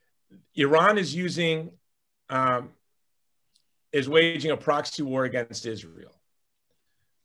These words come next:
And, um, Russia and China, Netanyahu in Iran, and Islamists are benefiting.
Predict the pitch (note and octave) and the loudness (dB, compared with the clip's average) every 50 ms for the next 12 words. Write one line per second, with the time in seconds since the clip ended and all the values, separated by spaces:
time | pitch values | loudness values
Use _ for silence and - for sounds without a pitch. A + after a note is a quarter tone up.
0 | _ _ - C3 C#3 C3 C3+ C3+ C3 C3 B2+ B2+ B2+ B2+ B2 B2 - - - _ | _ _ -8 -4 0 2 2 4 4 4 2 2 0 -2 -4 -8 -12 -20 -20 _
1 | - - C3 B2+ B2+ B2 A#2 A#2 A2+ A#2 A2+ A2+ - _ _ _ _ _ _ _ | -8 -4 0 0 2 2 0 -2 -4 -6 -12 -18 -20 _ _ _ _ _ _ _
2 | - A#2 D3 D#3+ F3+ F3 - - F#3+ F#3 F#3 F#3 - D3+ D3 - - - E3+ D3+ | 0 4 4 4 4 4 0 2 2 2 2 0 -2 -4 -4 -4 -4 0 0 2
3 | D3 D3+ D3+ D3 C#3 B2 A#2 A2+ B2 C#3 C#3 - _ _ _ _ _ _ _ _ | 4 4 2 2 2 2 0 0 -2 -6 -12 -18 _ _ _ _ _ _ _ _
4 | _ _ _ _ _ _ _ _ _ _ _ - C3+ C#3+ D#3 E3+ F3 E3 D#3 D#3 | _ _ _ _ _ _ _ _ _ _ _ -2 2 4 4 4 4 4 4 6
5 | D#3 E3 D#3+ D3 D#3+ E3 D#3+ D#3+ D#3+ - - _ _ _ D3+ C#3 C3+ C3 B2+ B2+ | 6 6 6 4 0 0 0 0 -2 -6 -10 _ _ _ -4 -2 0 0 0 2
6 | C#3 C#3+ C#3 C3 A#2 G#2 G#2 G#2+ A#2 B2+ C#3 - _ _ _ _ _ _ _ _ | 2 2 2 0 0 -2 -4 -4 -6 -8 -14 -18 _ _ _ _ _ _ _ _
7 | _ _ _ _ - B2 C3+ C3 - E3+ F3+ E3+ C3 D3+ C#3+ B2+ A2+ G#2+ G#2+ - | _ _ _ _ -6 -6 -4 -2 0 0 0 0 0 -4 -2 -2 -2 -4 -6 -8
8 | - - _ - - - - _ C#3 C3+ B2 G2+ C#3 C3+ C3 A2+ - - F#2+ - | -12 -16 _ -18 -18 -18 -10 _ 0 0 4 4 4 4 4 0 -4 -8 -10 -10
9 | - - | -10 -20